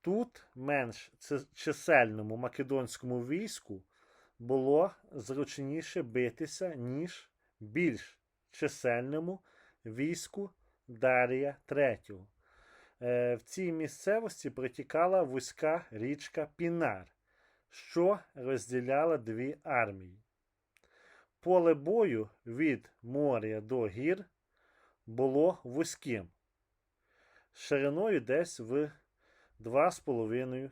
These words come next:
кілометри, що знову ж таки нагадувало Фермопільську ущелину. Завдяки такому становищу перси не могли скористатися чисельною перевагою. Коли війська підійшли до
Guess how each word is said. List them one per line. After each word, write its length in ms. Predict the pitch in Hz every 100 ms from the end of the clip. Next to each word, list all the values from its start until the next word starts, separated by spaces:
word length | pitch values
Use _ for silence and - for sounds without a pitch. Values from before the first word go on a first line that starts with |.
| -
кілометри, 720 | 143 139 127 101 92 101 104
що 240 | - - 147
знову 260 | 135 160
ж 100 | 165
таки 200 | 190 175
нагадувало 800 | 143 113 117 123 135 143 151 151 _ _ _ _ -
Фермопільську 1040 | 139 120 120 113 127 135 135 - 143 139 _ _ _ _ _
ущелину. 920 | 139 - - 165 135 101 95 95 92 - _ _ _ _ - - _ -
Завдяки 520 | 110 143 147 151 196
такому 560 | 180 160 160 - 165 156
становищу 840 | - 165 175 220 190 - - 107
перси 540 | - 147 190 - 196
не 100 | 160
могли 340 | 127 120 139 175
скористатися 960 | - 151 131 - 135 139 165 - 170 - _ _ _ _ _ _ _
чисельною 840 | - 139 - 135 123 127 131 131
перевагою. 840 | 120 135 135 123 120 92 82 92 101 _ _ _ _ _ _ _
Коли 380 | - 143 165 220
війська 460 | 165 147 - 165 135
підійшли 720 | - 120 127 120 - 151 123
до 300 | 113 123 104